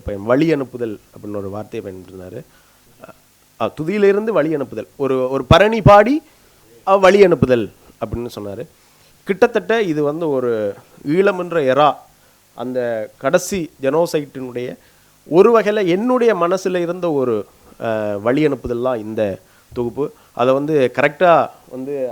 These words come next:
அடையாளமிட்டு கண்டுபிடிக்கிற, அ, அளவுக்கு ஒரு கூர்மையான ஒரு வாசகனாக இருக்காரு. அ, விக்னேஷ் கரிகரன் மாதிரியான அவதானங்களை முன்வைக்கக்கூடிய இளைஞர்கள் தொடர்ந்து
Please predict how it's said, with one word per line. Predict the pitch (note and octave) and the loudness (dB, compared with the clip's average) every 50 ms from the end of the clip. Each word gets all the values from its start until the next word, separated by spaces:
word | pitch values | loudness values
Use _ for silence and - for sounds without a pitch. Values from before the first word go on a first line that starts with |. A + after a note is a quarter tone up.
| G#2+ A2 A2+ | -8 -8 -2
அடையாளமிட்டு | B2 C3+ D3 C#3+ C#3+ C3+ C3 B2+ D3 C3 - | 0 2 2 2 0 -2 -6 -10 -12 -8 -6
கண்டுபிடிக்கிற, | B2 C3 D#3+ E3+ D#3+ D#3+ D3+ D3+ D#3 C#3+ C3+ B2 A2+ - - A#2+ | -6 -4 -4 -4 -4 -6 -6 -6 -4 -2 -2 -2 -4 -6 -8 -8
அ, | A#2+ A2+ A2+ A2+ G#2+ G#2+ | -8 -6 -6 -6 -6 -6
அளவுக்கு | A2 B2+ C#3 D3 C#3 C#3+ C3+ | -4 -2 -2 -4 -4 -6 -8
ஒரு | C3 B2 A#2 A2 _ | -6 -6 -8 -10 _
கூர்மையான | - D#3 E3 E3+ E3 E3 D#3+ D#3+ E3 E3 D3+ | -6 -4 -4 -2 -2 0 0 0 0 0 -2
ஒரு | C#3 B2+ A#2+ | -2 -2 0
வாசகனாக | A#2+ B2 B2+ - C3 B2+ B2 A#2+ A2+ A2 | 0 -2 -2 -2 -4 -6 -6 -6 -6 -6
இருக்காரு. | A2 G#2 A2+ G#2+ A2+ C#3+ - _ _ _ _ _ _ - | -8 -6 -8 -8 -8 -8 -12 _ _ _ _ _ _ -8
அ, | - A#2+ A#2 A2+ A2 G#2+ G#2+ G#2 G#2 G2+ G2 G#2 G2+ | -6 -4 -4 -2 -4 -4 -6 -8 -8 -10 -10 -10 -12
விக்னேஷ் | G#2+ G#2 C#3 D#3 D3 - | -10 -6 -4 -4 -4 -4
கரிகரன் | D3+ C#3+ C#3+ C#3+ C3+ C3 | -6 -6 -6 -8 -8 -8
மாதிரியான | C3 B2+ B2+ B2+ B2+ C3+ C3 B2+ B2 B2+ B2 C#3 E3 _ _ _ _ _ _ - - | -6 -8 -6 -6 -8 -6 -6 -6 -6 -6 -8 -10 -14 _ _ _ _ _ _ -10 -4
அவதானங்களை | B2 D3 G3 G#3+ A3+ A3+ A3 G#3+ G3+ G3 F#3+ F3+ D#3+ | 2 4 6 8 8 6 6 4 2 0 0 0 0
முன்வைக்கக்கூடிய | D#3 D#3 D#3+ D#3+ D3+ D3+ D3+ C3+ C#3 C#3+ C#3+ C#3+ C#3 | -2 -2 -2 -4 -4 -4 -8 -8 -8 -6 -4 -2 -2
இளைஞர்கள் | C3+ C#3+ D#3+ E3+ F#3+ F3+ F3 D#3 D#3+ E3+ - _ _ _ _ _ _ _ | 0 2 0 0 0 0 -4 -4 -6 -8 -8 _ _ _ _ _ _ _
தொடர்ந்து | - D#3 F3 G3 A3 A3 A#3 A#3 A#3 G3+ F3 C#3 - | 0 4 6 6 4 4 2 2 2 2 2 2 -2